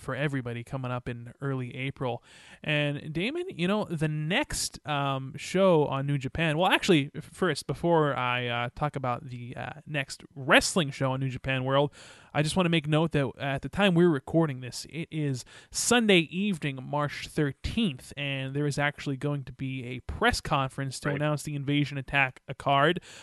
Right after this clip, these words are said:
Speaker 1: um, early Monday morning. So before we kinda wrap things up here, um, I just wanna, um, briefly sort of go over, um, what the card is likely to look like. So, um, we're probably gonna see Tomohiro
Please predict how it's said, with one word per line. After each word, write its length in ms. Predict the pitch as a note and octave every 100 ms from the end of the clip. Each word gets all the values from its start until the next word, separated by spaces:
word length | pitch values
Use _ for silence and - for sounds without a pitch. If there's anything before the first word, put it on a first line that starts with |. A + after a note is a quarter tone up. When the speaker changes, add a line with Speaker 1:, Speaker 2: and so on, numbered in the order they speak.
| -
Speaker 1:
um, 200 | C#3+ C#3+ - -
early 460 | F#3+ G3 F#3 E3+ D3+
Monday 520 | D3 D3 D3+ D3 C#3
morning. 420 | C3+ C3 C#3+ E3
So 160 | D#3 F3+
before 240 | D#3+ C4
we 100 | D4
kinda 200 | G#3 D3+
wrap 320 | C#3 D3 D3+
things 380 | - D3+ C#3 B2+ -
up 240 | D#3+ -
here, 380 | E3 C#3+ B2+ -
um, 320 | B2+ C3 C3 - - - -
I 40 | F#3
just 120 | G#3+
wanna, 340 | A3 F3 A#2
um, 300 | C#3 C3 C3+ A#2+ - _
briefly 380 | - D#4+ - G3
sort 260 | - E3+ D3
of 160 | C3
go 340 | - E3+ E3+ D3+
over, 720 | C#3+ D3+ D#3+ C#3 C#3+ C3 B2+ -
um, 240 | C3+ C3 C#3+
what 180 | G3
the 80 | -
card 480 | - - D3 C#3+ C#3 D3
is 180 | B2+ -
likely 800 | C#3 C3 C#3+ D3 - C3 C3 C3+ _
to 300 | C3 B2 B2
look 300 | C#3+ C#3+ -
like. 240 | - - -
So, 320 | G3 F#3+ D3 - - -
um, 540 | F#3 F#3 F#3 F#3 F3 - _
we're 80 | F3
probably 220 | G3 A3
gonna 120 | B3+ B3
see 240 | - G3+
Tomohiro 580 | - F#3 G3 F#3 F3+